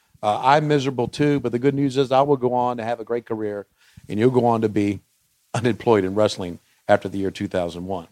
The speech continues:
That in mind, let's go back to thank you very much, Tony Schiavone and Jim Ross. Reach in there again, Magnum, one more time. We don't want you to say anything. Missy, open it up for me. I can't wait. I'm so excited. Are you excited, Conrad?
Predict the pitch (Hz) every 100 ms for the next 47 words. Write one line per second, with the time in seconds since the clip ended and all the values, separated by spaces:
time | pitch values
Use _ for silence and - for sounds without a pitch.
0 | _ 139 151 147 139 123 135 123 123 101
1 | - - _ - - - - 233 131 110
2 | 120 _ _ - _ _ _ _ _ _
3 | _ - _ - - - 185 320 320 320
4 | 349 320 330 302 320 311 - 262 294 254
5 | 202 269 262 269 247 214 190 - _ _
6 | 208 285 262 190 240 220 220 196 175 -
7 | 254 403 - 285 294 269 240 220 226 208
8 | 202 185 180 156 135 _ _ - 196 180
9 | 165 160 156 139 113 104 _ _ - 190
10 | 233 254 - 233 180 220 226 190 170 165
11 | 160 165 - _ _ - 196 196 190 185
12 | 165 165 147 131 127 123 - - 160 135
13 | 117 107 120 113 107 110 _ _ _ _
14 | _ - - 113 131 143 165 156 165 165
15 | 175 160